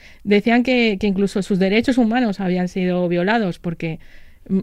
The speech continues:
n-, es que no quer-, no me, no quiero imaginarme, mm, cómo serían esos entrenamientos. De gritos, de tal. Por ejemplo, la, la capitana un día anunció, bueno, capitana no, perdón,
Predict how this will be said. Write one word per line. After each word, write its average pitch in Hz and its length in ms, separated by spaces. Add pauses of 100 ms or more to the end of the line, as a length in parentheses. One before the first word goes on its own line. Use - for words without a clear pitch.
n-, 202 260
es - 140
que 262 100
no 254 100
quer-, 254 220
no 262 340
me, 269 360
no 247 160
quiero 269 160
imaginarme, 269 720
mm, 202 360
cómo 233 280
serían 196 280
esos 180 200
entrenamientos. 170 840 (500)
De 180 220
gritos, 208 520
de 190 200
tal. 190 180
Por 196 140
ejemplo, 196 300
la, 180 320
la 180 180
capitana 240 560 (800)
un 226 200
día 247 440
anunció, 214 640
bueno, 190 220
capitana 175 440
no, 147 120
perdón, 151 380